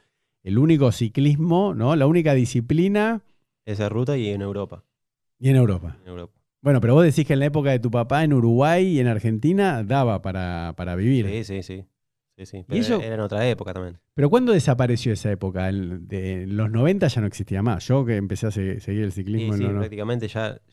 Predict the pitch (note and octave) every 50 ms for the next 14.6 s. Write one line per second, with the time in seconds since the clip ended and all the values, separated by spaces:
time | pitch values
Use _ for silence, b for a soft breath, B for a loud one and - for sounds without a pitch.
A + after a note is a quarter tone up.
0 | _ _ _ - - - - C3 D3+ C#3+ C#3 B2 A#2+ A2+ A2 G#2 G#2+ C3+ D3+ D3+
1 | C3 - B2 A2 G#2 G#2+ A2 A2+ G#2+ G2 F#2+ F#2+ F#2 F#2 F2+ - F#2 F2+ E2+ E2+
2 | F#2 - _ _ _ _ - F#2+ F2+ F#2+ F#2 - A2+ G#2+ G2 F#2 F#2 - - F#2+
3 | F#2+ F#2+ F#2+ G2+ G2+ G2+ G2+ G2 F#2+ F#2 - G2 F2 - - E2+ - _ _ _
4 | _ _ _ _ _ _ _ _ _ _ _ - A#2 G#2+ F#2+ F#2 F#2+ A2+ C#3 -
5 | _ _ _ _ _ _ F3 F3+ F3 E3+ F3 F3 F#3 G3 G3 C4 C#4 C#4+ - -
6 | C4 C4 G#3+ G3+ D#3 D3+ E3+ F#3+ F#3 F3+ F3 D#3 D3 C#3 - C3+ C3+ C#3 D3 D3+
7 | E3 F3+ F3+ E3 C#3 - C#3 C3 C3 B2+ B2 D3 E3 E3+ E3+ C#3+ - - C#3 C3+
8 | C#3+ D#3+ F#3+ G3+ - - G3+ F3 D#3+ D3+ C#3 B2 - C#3+ C3+ C#3+ D3 D#3 E3 F#3
9 | G3+ A3 A#3 A#3+ B3 B3+ B3 A3+ F3 - C#3+ C#3+ D#3+ F#3+ A3 A#3 A3 F#3+ - _
10 | _ - E3 E3 D#3+ C#3 A#2 - A#2+ G2+ - G#2+ G2+ G2+ G2+ G2 - A2+ G#2 F#2+
11 | - G2+ F#2+ F#2 F2 E2 E2 E2 F#2 F2+ G#2+ - _ _ _ _ _ A2 A2 G#2+
12 | - B2 A#2+ A2+ - - G2 F2+ F2 E2+ E2+ _ _ _ _ _ _ G2+ G#2 G2
13 | F#2 E2+ F2+ G#2 A#2 B2+ B2+ A#2+ G#2 G2+ G2+ G2 E2+ F#2+ F2+ F2+ - - F2 E2+
14 | - _ _ G2+ G2+ G#2+ A#2+ C#3 F3 G3 E3